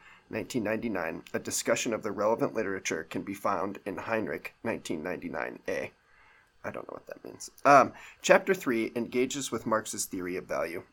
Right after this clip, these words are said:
I suggest that this chapter be read particularly closely, including by those who already believe they understand the theory and only want to inform themselves about topics that build upon it, such as credit and crisis.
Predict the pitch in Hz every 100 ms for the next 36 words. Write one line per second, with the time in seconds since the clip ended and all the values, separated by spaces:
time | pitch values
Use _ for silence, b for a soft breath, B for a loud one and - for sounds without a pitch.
0 | - 117 123 139 - 170 180 139 127 139
1 | - 110 101 107 90 98 101 110 - 104
2 | - 165 - 120 107 90 - 104 - 80
3 | - B B 127 - 151 170 151 127 123
4 | 104 95 - - 107 113 123 127 113 110
5 | 87 85 85 104 110 110 - 107 104 -
6 | 120 92 78 - - 113 - 117 123 120
7 | 113 117 110 107 - 110 92 87 - 76
8 | - - 101 76 - 104 104 - - -
9 | - - - - 123 123 - - B B
10 | - 113 - 107 - 131 110 78 - _
11 | 95 90 110 92 - - -